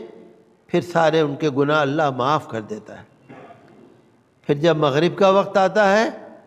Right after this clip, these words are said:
फिर फरिश्ता इसी तरह ऐलान करता है।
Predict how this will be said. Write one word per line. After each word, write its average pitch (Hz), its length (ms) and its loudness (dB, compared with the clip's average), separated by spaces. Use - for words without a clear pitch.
फिर 202 140 4
फरिश्ता 175 500 2
इसी 156 300 2
तरह 165 220 0
ऐलान 143 500 0
करता 120 360 -6
है। 101 200 -14